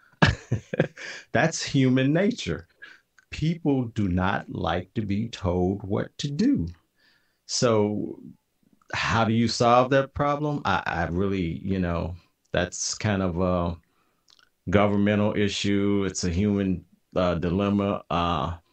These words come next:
y-, some people think they need to be punished. Some people think they need to be free to do what they wanna do. Uh, it's a human thing. You know, we're at the top of the chain, um,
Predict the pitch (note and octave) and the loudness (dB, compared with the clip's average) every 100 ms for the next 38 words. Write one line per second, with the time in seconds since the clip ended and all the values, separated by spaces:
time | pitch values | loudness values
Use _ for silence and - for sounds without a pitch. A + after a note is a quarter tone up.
0 | _ _ _ _ _ _ - A#2+ F2+ - | _ _ _ _ _ _ -12 -10 -10 -4
1 | A2 G2+ G2+ G2+ G2+ G#2+ G2+ G2 G2 G2 | 0 0 -2 -4 -4 -2 -2 0 -2 -2
2 | F#2+ E2+ F#2 - - G2+ G2 G2+ F#2+ - | -4 -2 -4 -4 -2 0 2 0 -2 -2
3 | F#2+ F2+ G#2 F#2+ F#2+ G2+ G2 F#2+ - - | -4 -2 -4 -4 -4 -2 -4 -4 -10 -12
4 | - G2 G2 G2+ - D#2+ G2 - A2+ G#2 | -4 -2 0 -2 -2 -4 -4 -2 -2 0
5 | G2+ F#2+ G#2 G2+ G#2 G2+ G2+ F#2 F2+ G2+ | 0 0 0 0 0 0 0 0 0 2
6 | A#2+ F#2+ D#2 - D#2+ D#2+ - G#2 - G2+ | 2 2 -2 -4 -4 -4 -4 -6 -2 0
7 | A2 A2 G2 E2+ G#2 F#2 C2 - _ _ | 0 0 0 -2 -2 -2 -4 -10 _ _
8 | - - - F#2 F#2 F2+ F#2+ B2 B2+ A#2+ | -20 -20 -4 0 2 2 4 4 4 2
9 | - B2 A#2 E2 F#2 - C3+ A#2+ A2 G2 | 4 4 4 0 -4 2 4 4 4 2
10 | F#2 - - F#2 F2+ D#2+ D2+ E2+ | 0 -2 -2 0 2 0 -2 -8